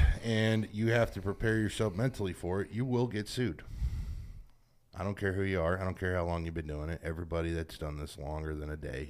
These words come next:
has been sued. It just happens. Shit happens. You're gonna hit a water line. The city's gonna sue you. Uh,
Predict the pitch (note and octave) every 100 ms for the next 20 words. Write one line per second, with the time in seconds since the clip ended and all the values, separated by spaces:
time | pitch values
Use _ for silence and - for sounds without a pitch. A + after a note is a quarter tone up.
0 | D#2+ D2 C#2 D2 - C2+ - - D2 C#2
1 | C#2+ - - - - - - - - -
2 | - - D2+ - - - D2+ - - -
3 | _ _ _ _ F2 F2 F2+ F2 F2+ F#2+
4 | F2 D2 D2 D2+ D2 - G2+ F2 D2 D2
5 | - - C#2 C2+ - - - - - D#2
6 | D2 C2+